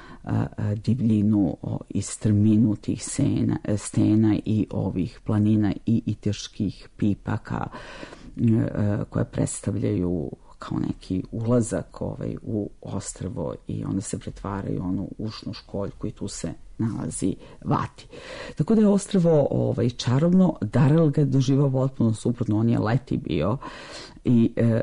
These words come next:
napisao je da je to ostrvo, ostrvo nevinosti, e, topline, e,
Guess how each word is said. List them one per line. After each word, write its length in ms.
napisao 640
je 200
da 80
je 60
to 460
ostrvo, 500
ostrvo 480
nevinosti, 1120
e, 60
topline, 1040
e, 60